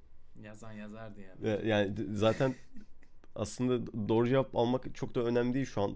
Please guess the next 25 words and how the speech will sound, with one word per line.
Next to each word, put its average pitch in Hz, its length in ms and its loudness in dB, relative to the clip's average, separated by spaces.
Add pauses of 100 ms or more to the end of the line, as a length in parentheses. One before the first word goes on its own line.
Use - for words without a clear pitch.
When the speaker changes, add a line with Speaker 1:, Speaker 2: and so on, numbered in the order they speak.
(140)
Speaker 2:
burada. 107 280 2 (220)
E, 104 120 -2
sadece 123 320 4
üzerinize, 113 580 2
üzerine 113 280 4
fikir - 260 -2
yürütmenizi 120 460 0
istiyorum 147 340 0
ki, 156 220 0 (400)
e, 101 220 0
beraber 107 480 4 (220)
sorun 113 480 0
çözmeyi 110 500 4 (100)
öğrenelim. 90 400 0 (560)
Dediğim 107 240 4
gibi 90 140 -4
çünkü 104 320 -4 (560)
dört 123 140 6
saat 127 200 2
harcamıştım 104 440 2 (140)
<laughs> - 120 6
burada. 196 240 10 (480)
Siz 139 340 6
bununla 139 200 8
uğraşmayın. 131 500 6